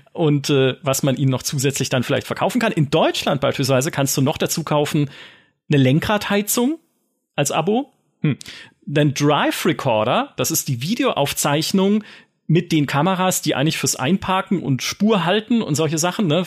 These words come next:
dafür am Auto angebracht sind, dass die halt ein Video von deiner Fahrt aufzeichnen, wie der Dashcam, das ist dieser Drive Recorder,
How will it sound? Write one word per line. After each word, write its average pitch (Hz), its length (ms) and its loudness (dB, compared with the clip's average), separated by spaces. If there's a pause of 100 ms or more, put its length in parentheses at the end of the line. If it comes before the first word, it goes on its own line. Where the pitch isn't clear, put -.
(120)
dafür 156 300 0
am - 100 -2
Auto 139 200 0
angebracht 175 400 0
sind, 190 220 2 (240)
dass - 180 0
die 170 140 2
halt 156 160 2
ein 127 120 2
Video 208 320 2
von 160 180 0
deiner 131 180 2
Fahrt 151 340 -2
aufzeichnen, 202 540 0
wie 151 80 2
der 131 120 0
Dashcam, 196 680 -2
das 135 100 -2
ist 131 140 -4
dieser 123 200 0
Drive 127 340 -2
Recorder, 214 420 0